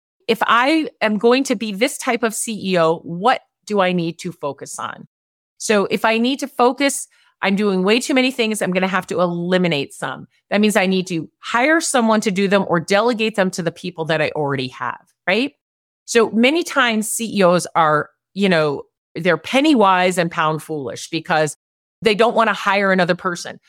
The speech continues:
But if you think of what your time is worth as a C E O, it's worth at least a thousand dollars an hour, right? And you could pay somebody thirty or even fifty dollars an hour to do that work. Or even if it was a hundred and fifty dollars, it would be better to train them to do that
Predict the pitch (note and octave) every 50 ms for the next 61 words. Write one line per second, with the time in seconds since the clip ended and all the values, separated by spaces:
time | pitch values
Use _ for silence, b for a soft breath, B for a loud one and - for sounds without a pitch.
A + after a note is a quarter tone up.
0 | b b b b - F3+ - - - G3+ F#3 - F#3 B3 D#4+ E4 - E4+ D4+ C#4+
1 | - G#3+ F3+ F3 G3 A3 - - B3+ C4 C4 - C4 A3+ A3 G#3+ G#3+ G#3 - F#3+
2 | F#3 G3 G3+ G#3+ - E3 D3+ D3+ D#3+ D3+ - - F#3+ F3 - F#3 F3+ E3+ D#3 C#3+
3 | C#3 - F#3+ - - A3+ B3 D4 - C#4+ A3+ - A#3+ D4+ G4 - - - D#4+ -
4 | A#3+ G#3+ G3+ G3+ G#3 G#3 F#3 G3 - G3 G#3+ F#3+ - A#3 G#3+ F3+ G3 F3 E3+ E3+
5 | D#3 C3+ C3+ - - - C#3+ F3 G3+ G#3 B B B B B - G#3+ A3 A3 C4+
6 | C#4 F4+ E4+ - C#4 C4 B3+ - - B3 A3 A3 G3+ G#3 G#3 - b b _ _
7 | - C#4+ C#4 D4 D#4 D4 A#3 - G#3+ A3+ A#3 A#3 G#3 G#3 - - - - A4+ A#4
8 | - - - B3+ A#3 F#3+ F#3+ D#3 C#3+ C3 B2 C#3+ D#3+ D3+ D#3 C#3+ D3+ D3+ D3 C#3
9 | C#3+ D#3 E3+ B B B B - A3 F#3+ F#3+ G#3+ F#3 F#3 - - G#3 A3+ G3 F#3
10 | - F#3+ - - C#4 D#4+ C#4 D#4 D4 D4 D4 B3+ A3 C4 C#4 D#4 D4 C#4 - -
11 | - - G#4+ A#4 A4+ A4 G4 B3 D#3+ F#3+ F#3 - E3+ D3+ - - D#3 - C3 B2
12 | C#3+ D#3+ D#3 - b b b b b - A#3 A#3 A3+ G#3 F#3+ A3 G3+ F3 A3 A3
13 | G#3 G#3+ G#3+ - - G3+ - - - G#3 G3+ G3 G3 F#3+ F#3+ F#3+ F3+ F3+ F3 E3+
14 | E3 D#3+ - F3 D#3 C#3 _ - F3 F#3 F3 D#3+ D3 C#3+ C3 C3 B2+ C3+ -